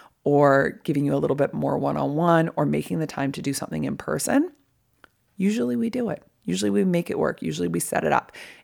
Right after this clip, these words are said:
In Calgary, for example, I had a number of athletes coming in from outside of Vancouver. I'm located in Vancouver. So in Calgary, I flew in a week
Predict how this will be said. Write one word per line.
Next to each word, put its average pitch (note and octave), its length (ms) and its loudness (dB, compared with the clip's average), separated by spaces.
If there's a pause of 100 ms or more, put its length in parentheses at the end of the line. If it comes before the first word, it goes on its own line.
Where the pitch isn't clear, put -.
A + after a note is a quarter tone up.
(100)
In E3 300 2
Calgary, E3+ 640 0
for - 180 -4
example, D3 560 -2
I D3+ 60 -2
had D3 80 0
a C#3+ 40 2
number D3 260 2
of D#3 80 2
athletes C3+ 380 -2
coming - 260 -6
in - 80 -4
from - 160 -10 (100)
outside C3+ 640 -2 (100)
of C3+ 480 -2 (200)
Vancouver. D3 600 0
I'm C#3 300 -2 (200)
located C#3+ 440 -2
in - 100 -4
Vancouver. - 480 -4 (440)
So D#3+ 240 2
in D#3+ 180 -2
Calgary, F3+ 580 0
I D#3+ 180 4
flew F#3 300 0
in D3+ 120 2
a C#3+ 80 2
week C#3+ 320 -6